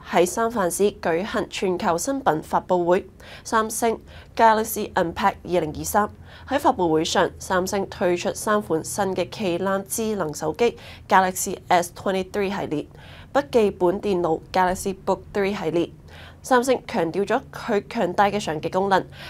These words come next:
並且喺手機外觀做出創新。此前，智能手機市場因為經濟低迷，正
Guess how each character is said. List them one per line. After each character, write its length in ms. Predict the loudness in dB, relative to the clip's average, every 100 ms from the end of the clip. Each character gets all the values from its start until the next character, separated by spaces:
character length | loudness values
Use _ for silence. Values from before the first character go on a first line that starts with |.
| -2
並 160 | 0
且 160 | 0 0
喺 260 | -2 -4 -6
手 360 | -4 -2 0
機 200 | 0 -2
外 220 | 0 0 2
觀 200 | 0 -2
做 260 | -2 -2
出 140 | -2 -6
創 240 | -4 -4
新。 180 | 0 0 -2 -20 -20 -20 -20 -20
此 200 | -6 -2
前， 240 | 0 0 -2 -8 -20 -8
智 160 | 0
能 160 | 0 0
手 240 | 0 0 2
機 160 | -2
市 160 | -2 -6
場 180 | -4 -6 -2
因 180 | -2 -2
為 140 | -4
經 180 | -2 -4
濟 160 | -2 -2
低 200 | 0 -2
迷， 320 | -2 -6 -8 -8
正 180 | -6